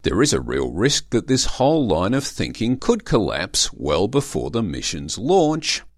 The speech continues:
so it makes sense not to announce it as a key goal of the mission. Nonetheless, it is likely that nasa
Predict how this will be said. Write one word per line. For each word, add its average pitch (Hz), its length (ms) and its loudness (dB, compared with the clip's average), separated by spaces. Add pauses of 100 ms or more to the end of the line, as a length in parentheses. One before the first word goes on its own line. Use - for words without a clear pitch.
(160)
so - 260 6
it 85 80 6
makes 80 320 0
sense 160 380 2
not 151 180 0
to 170 160 2
announce 143 500 0
it 123 120 2
as 120 160 0
a 143 80 0
key 113 400 0
goal 65 420 -4
of 95 140 -8
the 120 120 -4
mission. 135 680 -2 (760)
Nonetheless, 214 800 2 (120)
it 190 160 4
is 76 220 -2
likely 101 500 2
that 98 220 0
nasa 127 520 2